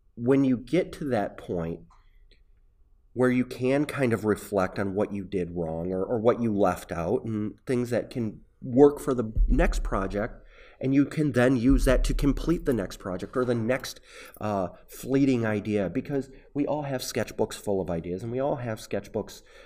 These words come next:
uh, filled with notes, um, of things that may have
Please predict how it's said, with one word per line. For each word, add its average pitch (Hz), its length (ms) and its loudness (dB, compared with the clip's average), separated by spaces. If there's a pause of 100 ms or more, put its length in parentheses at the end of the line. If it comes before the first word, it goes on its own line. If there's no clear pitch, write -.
(160)
uh, 90 420 -4
filled 107 320 0
with 98 180 -4
notes, 95 460 0 (320)
um, 98 540 -2 (960)
of 104 240 -2
things 117 340 -2
that 101 300 -2
may 107 180 -2
have 98 240 -2